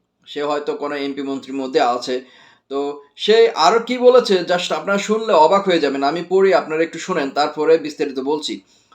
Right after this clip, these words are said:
"ভারতের সঙ্গে টক্কর দিয়ে বাংলাদেশ টিকতে পারবে না" বলে মন্তব্য করেছেন বিজেপির নেতা দিলীপ ঘোষ।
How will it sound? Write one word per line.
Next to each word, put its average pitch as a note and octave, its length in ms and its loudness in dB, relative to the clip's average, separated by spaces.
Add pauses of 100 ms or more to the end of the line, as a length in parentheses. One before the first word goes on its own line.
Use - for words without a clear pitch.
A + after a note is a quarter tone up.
(380)
"ভারতের G#3 320 2
সঙ্গে B3 360 0
টক্কর A3+ 640 2
দিয়ে E3+ 520 -2
বাংলাদেশ D#3+ 920 -2 (160)
টিকতে G#3+ 360 -4
পারবে C3 380 2
না" A2+ 260 -8 (380)
বলে E3 200 -2
মন্তব্য F3+ 480 -6
করেছেন F#3+ 460 2
বিজেপির F#3+ 480 -4
নেতা E3 500 0 (380)
দিলীপ F#3+ 460 -4
ঘোষ। D3+ 460 -2